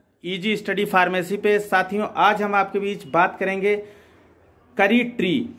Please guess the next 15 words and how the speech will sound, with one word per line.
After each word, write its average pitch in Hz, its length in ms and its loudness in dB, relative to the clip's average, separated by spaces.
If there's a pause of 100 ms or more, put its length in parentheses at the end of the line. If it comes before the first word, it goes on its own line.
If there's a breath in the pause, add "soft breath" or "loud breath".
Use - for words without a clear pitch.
मीठी 165 360 0
नीम 196 280 0
कहते 190 280 0
हैं 202 140 0
जिसको 190 280 -4
साथियों, 202 440 0
and 151 500 -6
पर्वत 170 400 4
निम्ब 185 340 0
भी 196 160 -2
कहते 190 320 -2
हैं, 208 300 -6 (440 loud breath)
इंडियन 202 680 2 (960 soft breath)
जो 156 120 2
है 196 320 0